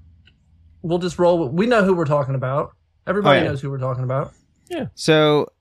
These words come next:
Speaker 2: here's a bit of his profile. So Ramuh has maintained the same basic appearance across the series with minor variations. Ramuh is an old man with a long beard and mustache,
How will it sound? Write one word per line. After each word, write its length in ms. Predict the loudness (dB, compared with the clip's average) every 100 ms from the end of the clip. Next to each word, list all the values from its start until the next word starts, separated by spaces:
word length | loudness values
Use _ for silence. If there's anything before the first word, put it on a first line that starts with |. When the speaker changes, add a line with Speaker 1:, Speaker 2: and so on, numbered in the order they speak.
| _
Speaker 2:
here's 300 | -4 -2 0
a 40 | 0
bit 140 | 0
of 120 | 0
his 140 | -4 -4
profile. 720 | -2 0 -2 -4 -4 -4 -6
So 300 | -2 -2 0
Ramuh 480 | -2 -2 0 0 -2
has 180 | -2
maintained 760 | -2 -2 -2 -2 -4 -2 -4 -8 -12 -20 _
the 80 | -4
same 380 | -2 -2 0 0
basic 360 | -2 -4 -4
appearance 460 | -8 -6 -4 -4 -6
across 320 | -4 -6 -4
the 60 | -6
series 440 | -4 -4 -4 -4
with 180 | -6 -4
minor 320 | -4 -2 -2
variations. 800 | -2 -2 -2 -2 -4 -6 -8 -6
Ramuh 320 | -4 -2 -2
is 140 | -4 -6
an 100 | -6
old 300 | -6 -6 -4
man 240 | -4 -4
with 120 | -6
a 60 | -6
long 240 | -4 -6
beard 380 | -4 0 0 0
and 180 | -2 -2
mustache, 560 | -4 -4 -6 -6 -10